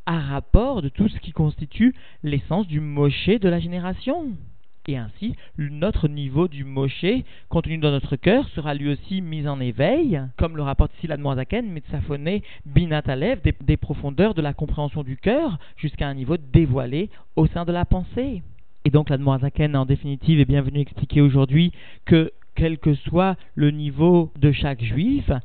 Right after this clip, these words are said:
chacun peut venir dévoiler ce qui constitue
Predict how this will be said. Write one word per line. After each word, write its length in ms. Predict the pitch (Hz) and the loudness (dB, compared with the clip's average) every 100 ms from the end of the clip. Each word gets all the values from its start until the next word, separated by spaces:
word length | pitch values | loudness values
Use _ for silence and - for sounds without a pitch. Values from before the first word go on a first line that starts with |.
| - - | -10 -8
chacun 640 | 185 185 147 - 147 262 | -2 0 2 4 4 4
peut 140 | 254 156 | 4 6
venir 420 | 143 143 175 247 - - - | 6 4 2 0 -4 -12 -12
dévoiler 1000 | 131 185 185 151 139 127 131 233 330 - - - | 6 8 8 6 4 4 4 4 2 -4 -12 -10
ce 60 | - | -8
qui 100 | 160 | 0
constitue 580 | 160 151 147 - 202 | 2 2 -4 4 4